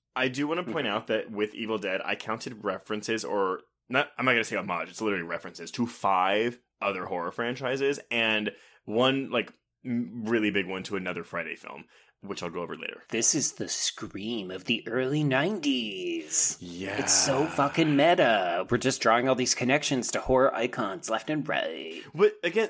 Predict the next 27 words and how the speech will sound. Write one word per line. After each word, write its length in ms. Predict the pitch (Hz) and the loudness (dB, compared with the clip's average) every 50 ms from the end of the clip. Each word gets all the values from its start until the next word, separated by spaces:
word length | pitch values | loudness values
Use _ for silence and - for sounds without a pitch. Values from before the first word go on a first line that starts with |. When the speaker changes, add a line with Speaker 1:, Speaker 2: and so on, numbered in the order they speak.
| - | 0
Speaker 1:
uh, 80 | - 160 | 0 0
this 220 | 135 165 214 - | 2 2 2 2
came 180 | - - 240 240 | 2 2 4 6
out 300 | 240 233 226 226 - - - - | 6 6 6 4 2 0 -2 -2
the 80 | 143 139 | -2 0
same 640 | - - - - - 165 147 151 156 165 160 156 | 0 0 0 2 2 2 2 2 2 0 0 0
year, 560 | 139 113 110 117 131 131 143 156 175 185 185 - - | -2 -2 -2 -2 0 2 2 2 2 0 -2 -2 -2
but 100 | 139 - 117 | 0 0 2
I 80 | 131 127 | 0 -2
think 340 | - - 147 160 - - | 0 -2 -4 -4 -4 -8
two 260 | - - - - 160 165 | -12 -12 -10 -8 -8 -6
months 380 | 160 151 139 139 147 - - | -4 -2 -2 -2 -2 -4 -6
before 720 | 117 107 120 120 120 - - - 117 110 107 101 92 90 | -4 -2 -2 -2 -2 -4 -4 -2 0 2 2 2 0 0
Wes 200 | 90 95 92 - | -4 -6 -6 -8
Craven's 440 | - - 101 95 92 95 92 85 87 | -6 -6 -6 -6 -6 -8 -10 -12 -10
New 100 | 92 92 | -8 -6
Nightmare. 540 | 90 90 90 - - 80 80 65 62 69 - | -4 -2 -2 -4 -4 -6 -12 -10 -10 -8 -4
So 540 | - - - 110 104 101 101 98 95 92 - - - - - - | -2 0 2 4 4 4 4 4 2 0 -4 -10 -20 -6 -2 0
imagine 320 | 117 117 120 131 131 151 | 4 4 4 2 2 0
how 100 | 156 143 | -2 -2
shitty 400 | 127 - - - 120 113 110 101 | -2 -2 -2 -2 -2 -2 -2 -2
this 220 | 95 104 101 - 101 | -2 -2 -2 -2 -2
looked 180 | 98 92 - | -4 -4 -4
once 160 | 98 90 90 90 | -8 -8 -6 -6
that 160 | 90 85 - | -6 -6 -6
came 160 | - 85 67 - | -8 -10 -12 -10
out. 180 | - - - | -12 -12 -12